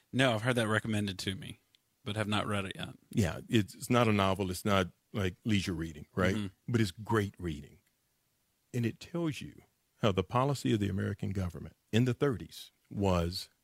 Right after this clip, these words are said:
Speaker 2: that we will root African Americans out of areas of home ownership that they share with whites and put them into public housing pros-, uh, projects. So that's thing one.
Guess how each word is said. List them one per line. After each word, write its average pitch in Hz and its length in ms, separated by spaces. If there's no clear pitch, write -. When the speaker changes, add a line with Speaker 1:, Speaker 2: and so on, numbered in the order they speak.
Speaker 2:
that 107 240
we 104 160
will 92 460
root 135 280
African 120 420
Americans 95 500
out 110 280
of 85 460
areas 110 300
of 98 120
home 117 320
ownership 104 480
that 104 140
they 95 100
share 95 240
with 107 200
whites 82 440
and 104 160
put - 200
them 123 120
into 110 160
public 101 360
housing 87 360
pros-, - 380
uh, 90 180
projects. - 580
So 90 480
that's - 280
thing 151 280
one. 98 300